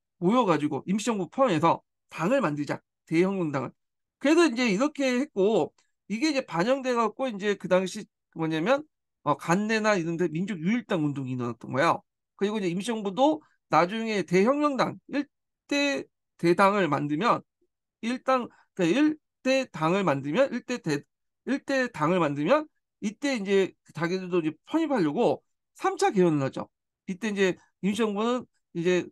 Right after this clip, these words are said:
그 대혁명당을 만들고 나서, 어, 일 대 대-, 대당을 만들고 나서 거기에 편입하는 관리정부 입장, 중간적인 입장에서 이제 임시정부,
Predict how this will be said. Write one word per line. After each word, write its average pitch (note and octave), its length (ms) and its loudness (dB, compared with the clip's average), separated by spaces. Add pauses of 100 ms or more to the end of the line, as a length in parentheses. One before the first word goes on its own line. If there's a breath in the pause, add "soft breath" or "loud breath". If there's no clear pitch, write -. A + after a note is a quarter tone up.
(220)
그 D#3+ 340 -4 (420)
대혁명당을 A3+ 600 2
만들고 D#3+ 380 -4
나서, E3+ 440 2 (440)
어, D3 140 -2
일 C4 140 -4
대 C4 160 -2
대-, D#3 220 -4 (100)
대당을 G3 360 2
만들고 D3+ 320 0
나서 F#3 400 2 (320)
거기에 - 240 -2
편입하는 C4 640 0 (100)
관리정부 A3 480 -2
입장, D3+ 320 -4 (360)
중간적인 G#3+ 640 0
입장에서 D3+ 400 -2
이제 C#3+ 120 -6
임시정부, F#3 480 -4